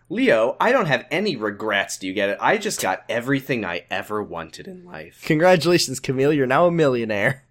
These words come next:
Speaker 1: Yay.
Speaker 2: So
Speaker 1: Uh,
Speaker 2: Ethan, Ethan is at his locker, and, uh, I, I would
Speaker 1: some
Speaker 2: say, uh,
Speaker 1: rando
Speaker 2: some
Speaker 1: girl
Speaker 2: rando says,
Speaker 1: flirts with him about how good he is
Speaker 2: "Wow,
Speaker 1: at the
Speaker 2: you,"
Speaker 1: keyboard.
Speaker 2: and then he said he learned to play in juvie, and she runs away. And then,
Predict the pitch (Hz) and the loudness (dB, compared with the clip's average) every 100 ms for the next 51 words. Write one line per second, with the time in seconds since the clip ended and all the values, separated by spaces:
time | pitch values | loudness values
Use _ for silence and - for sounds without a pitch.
0 | _ 160 175 160 143 123 101 87 _ - | _ -4 -2 0 0 0 -2 -6 _ -20
1 | _ - 113 113 110 92 - - _ - | _ -2 2 4 4 2 -2 -10 _ -4
2 | 151 190 196 214 156 170 131 131 117 - | 0 2 2 4 4 4 2 4 2 2
3 | 117 123 123 123 113 117 123 120 120 - | 0 2 0 -4 -4 -2 0 2 0 -4
4 | 95 - 101 123 123 143 156 147 135 135 | -10 -8 -2 -2 4 4 6 8 8 8
5 | 139 135 131 131 131 - 147 170 170 165 | 8 6 4 2 0 -2 2 6 8 8
6 | 165 160 175 170 - _ - 147 139 147 | 8 8 6 4 -4 _ -6 2 4 6
7 | 156 - 156 143 139 139 123 120 120 110 | 4 2 -2 2 2 4 2 2 0 0
8 | 123 139 123 110 110 117 - 107 113 104 | 2 4 6 6 2 -2 -4 -4 -2 0
9 | 104 107 - _ 123 127 135 135 143 143 | 0 -2 -8 _ -10 -2 0 2 2 2
10 | 131 135 147 143 135 147 139 196 151 123 | 2 2 0 0 2 2 2 2 2 0
11 | 117 135 135 135 127 123 135 160 127 107 | 0 0 -2 -2 0 0 2 0 2 2
12 | 107 117 139 135 143 139 | 0 0 -2 2 2 2